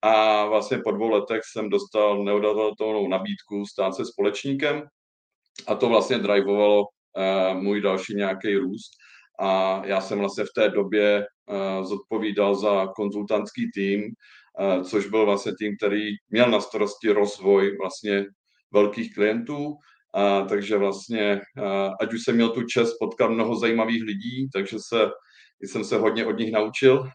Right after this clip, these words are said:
a inspiroval, ale zároveň jsem měl tu možnost vlastně rozvíjet nebo podílet se aspoň na rozvoji české e-commerce, hlavně těch malých a středních hráčů, což bylo fajn, ale v poslední době pak, když jsem ještě působil v Aconveru, jsme vlastně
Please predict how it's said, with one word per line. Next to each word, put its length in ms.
a 400
inspiroval, 840
ale 160
zároveň 480
jsem 80
měl 200
tu 120
možnost 400
vlastně 300
rozvíjet 480
nebo 260
podílet 400
se 80
aspoň 240
na 60
rozvoji 380
české 320
e-commerce, 600
hlavně 240
těch 180
malých 280
a 60
středních 360
hráčů, 580
což 120
bylo 220
fajn, 320
ale 200
v 120
poslední 400
době 260
pak, 160
když 160
jsem 100
ještě 200
působil 360
v 40
Aconveru, 540
jsme 380
vlastně 440